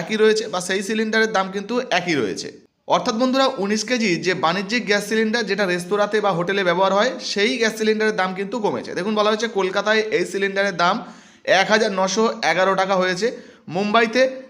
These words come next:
এক হাজার সাতশো ছাপ্পান্ন টাকা হয়েছে এবং চেন্নাইতে এক হাজার নশো ছেষট্টি টাকা করে হয়েছে।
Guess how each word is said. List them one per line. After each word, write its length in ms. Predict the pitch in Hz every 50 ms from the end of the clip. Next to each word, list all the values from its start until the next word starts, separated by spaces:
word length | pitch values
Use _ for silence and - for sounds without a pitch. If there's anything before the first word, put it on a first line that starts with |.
| - - 143 170
এক 60 | 175 202
হাজার 180 | 214 214 220 214 214
সাতশো 280 | 196 190 190 190 220 214 202 214
ছাপ্পান্ন 360 | 143 120 - - 180 180 185 202 202 208
টাকা 140 | 196 202 202 202
হয়েছে 200 | 202 190 196 214 202
এবং 100 | 208 220 220 214 -
চেন্নাইতে 460 | 190 190 196 196 202 202 190 196 - - - - - - - 147
এক 60 | 156 180
হাজার 160 | 190 202 214 196 185
নশো 220 | 190 185 196 220 262 - - - - - - -
ছেষট্টি 360 | - 220 208 233 220 220 226 202 208
টাকা 140 | 202 202 196 185
করে 120 | 196 185 156 135
হয়েছে। 260 | 117 101 90 98